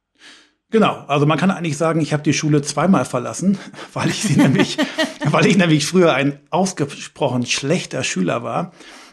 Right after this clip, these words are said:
Speaker 1: Ähm, würde man aus der Sicht von Lehrerinnen und Lehrern sagen. Ich würde sagen, ich war ein sehr kreativer und schon ein unbequemer.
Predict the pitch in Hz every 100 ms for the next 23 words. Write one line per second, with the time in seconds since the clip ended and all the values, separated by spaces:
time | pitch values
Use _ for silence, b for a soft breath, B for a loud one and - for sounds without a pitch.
0 | _ 143 131 131 139 160 151 147 127 135
1 | - 127 151 160 - 135 147 156 135 127
2 | 120 139 151 127 120 127 160 156 190 160
3 | 127 143 160 147 151 151 139 143 135 131
4 | 147 - 143 131 165 170 160 156 143 -
5 | 143 139 135 131 135 185 156 - 139 123
6 | 151 202